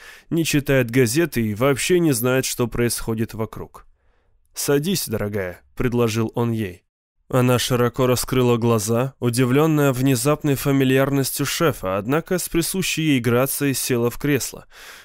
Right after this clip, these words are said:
как всегда, когда писала под диктовку. Достала ручку и приготовилась записывать. «Мира», сказал он, — «я вызвал тебя по личному делу, очень личному. Я хочу предложить тебе стать моей женой».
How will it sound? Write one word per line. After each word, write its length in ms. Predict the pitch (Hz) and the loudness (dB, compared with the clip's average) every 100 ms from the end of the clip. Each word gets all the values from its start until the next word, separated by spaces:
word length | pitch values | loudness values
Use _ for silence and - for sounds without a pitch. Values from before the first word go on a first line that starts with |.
| - | -4
как 160 | 220 - | -2 -2
всегда, 640 | - 131 117 113 131 139 - | -2 0 0 2 0 -2 -6
когда 280 | 120 120 120 | -6 -2 -2
писала 400 | 123 - 123 110 | -2 -2 -2 -2
под 220 | - 110 | -2 -4
диктовку. 580 | 107 127 - - - - _ _ - _ - | -4 -4 -6 -8 -12 -18 _ _ -20 _ -4
Достала 500 | 117 117 - 165 143 | -2 0 2 2 2
ручку 320 | 208 - 220 | 0 -2 -4
и 60 | |
приготовилась 800 | 202 151 123 120 135 135 123 - - | -2 0 0 0 0 2 0 -4 -6
записывать. 840 | 110 120 110 104 - 90 - - _ _ _ _ _ _ - | -2 -2 -2 -6 -8 -10 -14 -16 _ _ _ _ _ _ -8
«Мира», 560 | 117 131 160 107 95 - _ _ | 0 4 4 2 -4 -16 _ _
сказал 420 | - 131 117 110 - | -12 -4 -2 -2 -4
он, — 220 | 104 90 _ - | -8 -10 _ -6
«я 360 | 131 135 127 | 0 4 4
вызвал 400 | 120 151 127 127 | 2 0 0 0
тебя 240 | 113 120 120 | 0 0 0
по 160 | 127 | 2
личному 440 | 127 117 - 117 120 | 0 0 -2 0 0
делу, 300 | 123 101 85 _ | 0 -4 -8 _
очень 500 | - 160 185 - 151 | 0 0 0 0 0
личному. 520 | 110 95 - 90 - - - - - - | -2 -4 -10 -12 -14 -20 -20 -20 -14 -2
Я 220 | 123 120 | 0 0
хочу 340 | - 123 151 | 0 0 0
предложить 520 | 139 143 139 135 175 | 0 2 4 4 0
тебе 280 | - 165 160 | 0 -2 0
стать 520 | - - 160 156 - - | -2 2 2 2 -8 -4
моей 400 | 151 165 160 156 | 2 4 4 2
женой». 460 | 131 151 123 87 | 2 0 0 -4